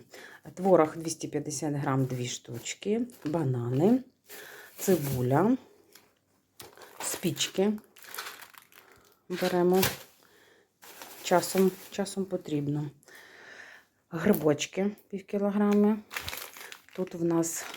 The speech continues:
триста грам сиру. Так, триста грам сиру і десь двісті грам, двісті двадцять шинки.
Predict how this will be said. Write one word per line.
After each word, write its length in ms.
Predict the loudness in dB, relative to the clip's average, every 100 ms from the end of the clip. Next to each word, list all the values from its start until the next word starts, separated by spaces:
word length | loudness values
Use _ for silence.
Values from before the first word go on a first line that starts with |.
| -4
триста 340 | 2 2 2 2
грам 300 | 4 4 2
сиру. 600 | 0 6 8 8 6 2 -4 _ _ _ _ _ _ _ _ _ _ _ _ _ _ _ -12
Так, 260 | -12 -8
триста 340 | -6 -6 -6 -6
грам 220 | -2 -2
сиру 600 | -2 -2 0 2 0 0 -2
і 280 | 2 2 0 -6 _ -20 -14 -2 0
десь 100 | 0
двісті 400 | 0 0 2 0
грам, 300 | 2 0 -2
двісті 320 | -6 -8 -10
двадцять 480 | -6 -6 -6 -10 -6
шинки. 720 | -2 4 6 6 2 -2